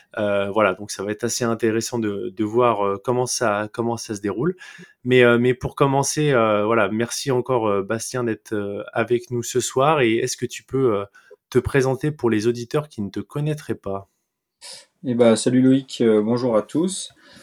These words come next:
Speaker 2: Euh, merci pour, euh, pour, pour cette nouvelle invitation, hein, c'est, c'est avec plaisir. Euh, eh ben, écoutez, moi c'est Bastien Tronchon, coureur, euh, professionnel depuis l'année dernière,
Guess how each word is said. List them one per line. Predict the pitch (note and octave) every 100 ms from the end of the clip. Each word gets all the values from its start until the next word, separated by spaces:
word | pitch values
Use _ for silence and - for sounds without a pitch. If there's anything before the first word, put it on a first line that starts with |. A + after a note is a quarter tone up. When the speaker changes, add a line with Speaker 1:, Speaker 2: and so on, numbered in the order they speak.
| _ -
Speaker 2:
Euh, | G#2 G2
merci | A2+ - D3+
pour, | - A#2 A2
euh, | G#2+ G2+
pour, | A2+ G2+ G2
pour | -
cette | - G#2+
nouvelle | G#2+ G#2
invitation, | G2+ G2 F#2 - A2+ A#2
hein, | A2+
c'est, | - F#2+ -
c'est | - G2+
avec | G2
plaisir. | - F#2+ G2 C3 - _ _ - - - - _ _ C#3
Euh, | A#2+ A#2 A#2+
eh |
ben, | A#2 A#2
écoutez, | A#2 B2+ C3+
moi | C3+ C3
c'est | - - A#2 A2+
Bastien | B2 B2+ D3
Tronchon, | C3 - A#2 - C3 F3 A3 - _
coureur, | A#2+ A2+ A#2+ A#2+
euh, | G#2+ G#2
professionnel | - B2+ C3 B2 B2+ B2+ B2+
depuis | A2+ G#2 - A2
l'année | A#2+ C3
dernière, | B2 B2 B2 B2 B2+ -